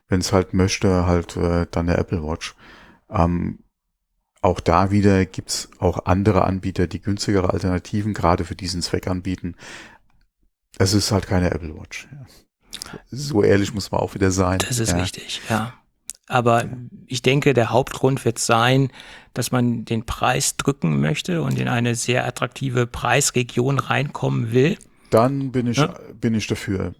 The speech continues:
Speaker 1: Weil,
Speaker 2: Ja.
Speaker 1: wie gesagt, wir haben noch genug andere Modelle, die, äh, den Anspruch, oder die dann auch das abdecken, dass du halt da Aluminium oder Edelstahl oder was auch immer,
Speaker 2: Mhm.
Speaker 1: äh, oder welche anderen Materialien in Zukunft kommen,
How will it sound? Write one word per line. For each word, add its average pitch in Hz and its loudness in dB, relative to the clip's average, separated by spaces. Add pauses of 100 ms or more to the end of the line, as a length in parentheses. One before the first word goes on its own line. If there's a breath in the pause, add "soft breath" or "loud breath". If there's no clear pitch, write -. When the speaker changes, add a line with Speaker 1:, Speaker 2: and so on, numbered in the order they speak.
Speaker 1:
Weil, 120 4
Speaker 2:
Ja. 117 0
Speaker 1:
wie 95 -4
gesagt, 95 -2
wir 101 4
haben 113 2
noch 110 0
genug 117 -2
andere 104 -2
Modelle, 95 0
die, 92 -6
äh, 90 -4 (460 loud breath)
den 95 0
Anspruch, - -2
oder 95 2 (240)
die 104 -4
dann 98 2
auch 95 -2 (200)
das 101 4
abdecken, 98 0
dass - -2
du 92 -2
halt 90 0
da 90 2
Aluminium 90 -4
oder 87 -4
Edelstahl 85 -8
oder 82 -8
was 82 -8
auch 82 -8
immer, 87 -4
Speaker 2:
Mhm. 123 -2 (420 loud breath)
Speaker 1:
äh, 107 -2
oder 117 2
welche 113 4
anderen 127 2
Materialien 95 0
in 90 -8
Zukunft - -12
kommen, 95 -4